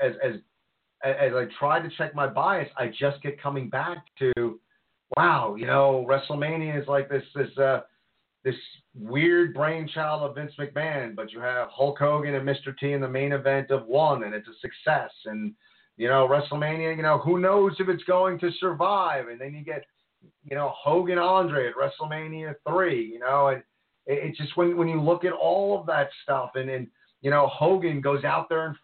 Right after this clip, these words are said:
four and gives, gives, uh, Macho Man the rub, you know, he gives Warrior the rub at WrestleMania, just, um, you know, he gives The Rock the rub at eighteen. It just, everything that, that Hogan has done, Hogan was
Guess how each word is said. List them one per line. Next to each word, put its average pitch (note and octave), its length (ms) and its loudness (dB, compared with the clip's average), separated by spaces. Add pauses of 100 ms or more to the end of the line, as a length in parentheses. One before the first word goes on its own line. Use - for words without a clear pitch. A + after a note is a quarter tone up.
(120)
four F#3 440 0
and A#2+ 160 -14
gives, C#3+ 180 -12 (240)
gives, D3 320 -12
uh, D3+ 160 -4
Macho C#3+ 500 -8
Man D3+ 300 -8
the D#3 80 -6
rub, D3 500 0
you A#2+ 80 -10
know, C3 280 -2 (260)
he D#3+ 80 -10
gives G3 300 2
Warrior G#3 640 0
the D#3+ 100 -2
rub D3 320 0
at C#3 100 -4
WrestleMania, C3 680 -4
just, C#3 160 -8 (460)
um, D3+ 340 -4
you E3+ 60 0
know, F3 120 4
he E3+ 140 4
gives F#3 240 0
The G3+ 100 2
Rock G3+ 440 2
the G#3 80 0
rub D#3 340 0
at D3 80 -6
eighteen. C#3 500 -10 (380)
It F3 120 -2
just, F3 120 -4 (100)
everything G#3+ 520 -2
that, F3+ 220 0
that D3+ 200 2 (100)
Hogan D#3+ 360 0
has C#3+ 140 -2 (100)
done, C#3 360 4 (520)
Hogan F3+ 500 0
was D#3+ 160 -2